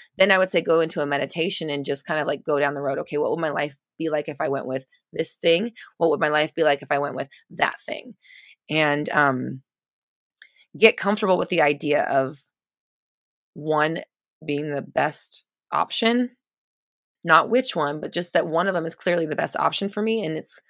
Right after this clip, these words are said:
I'm, I'm figuring it out, and it's very clear to me, and it's obvious which is my best option. Even that, "Oh, I know exactly which to pick," or whatever the thing is, like, saying that you know what you want instead of saying you don't know is much more helpful, because that will at least manifest a reality where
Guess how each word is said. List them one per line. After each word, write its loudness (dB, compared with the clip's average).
I'm, -6
I'm 0
figuring 0
it -4
out, -2
and -4
it's -6
very 0
clear -2
to -4
me, -6
and -6
it's -10
obvious -2
which -6
is -8
my -8
best -6
option. -8
Even 6
that, 8
"Oh, 10
I 8
know 6
exactly 6
which -4
to -8
pick," -2
or 2
whatever 6
the -2
thing -4
is, -2
like, -2
saying 6
that 2
you 0
know 2
what -2
you -4
want 0
instead -2
of 2
saying -2
you -4
don't 2
know 2
is -4
much 4
more 2
helpful, 4
because -4
that 4
will 2
at -4
least -4
manifest -2
a 0
reality 2
where -2